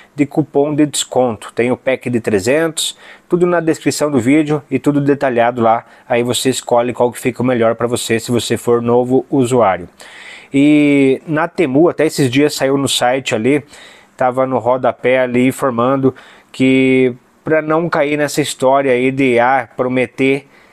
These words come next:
que não vai ter aí taxa, coisas do tipo, né? Porque a Temu acaba sendo aí nessa questão de importação é igual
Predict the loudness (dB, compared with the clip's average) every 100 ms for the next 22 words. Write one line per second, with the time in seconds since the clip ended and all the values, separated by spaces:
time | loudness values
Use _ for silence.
0 | _ -6 0 2 2 0 0 0 -4 -2
1 | 0 0 -2 -6 _ -2 0 0 -2 -4
2 | -8 -2 0 2 2 0 0 0 0 -2
3 | -4 -12 -20 _ _ -6 -6 -6 -18 -20
4 | _ -4 -4 0 2 4 2 0 -2 -4
5 | -12 _ -2 0 2 2 0 -14 -20 -20
6 | -6 -6 -2 -2 -2 -4 -2 -2 2 0
7 | 0 0 -2 -2 -6 -6 -6 -2 -2 2
8 | 0 0 0 -2 -2 -4 -2 0 0 -2
9 | -10 -20 -20 _ -2 -2 0 2 2 2
10 | -2